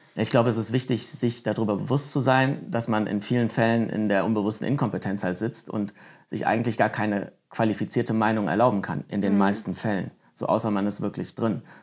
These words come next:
Speaker 1: So, und darüber sich, und dementsprechend dann auch, wenn man sich eine Meinung bildet, die dann vielleicht halt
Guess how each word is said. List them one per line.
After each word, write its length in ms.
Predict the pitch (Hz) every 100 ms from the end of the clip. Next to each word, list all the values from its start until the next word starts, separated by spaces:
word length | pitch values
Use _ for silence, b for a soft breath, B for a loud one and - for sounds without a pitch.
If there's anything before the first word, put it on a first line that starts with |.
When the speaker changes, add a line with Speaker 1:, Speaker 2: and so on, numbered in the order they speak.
| B
Speaker 1:
So, 120 | 92
und 160 | 95
darüber 580 | 107 123 120 117 113 101
sich, 460 | 101 101 - - -
und 260 | 117 101 127
dementsprechend 560 | 127 117 - 117 117
dann 140 | 110 107
auch, 160 | 104
wenn 200 | 110 107 123
man 180 | 120
sich 140 | 117 113
eine 80 | 110
Meinung 320 | 113 110 110
bildet, 520 | 113 123 123 - -
die 80 | 117
dann 200 | 110 110
vielleicht 500 | 113 110 110 107 -
halt 300 | 107 104 -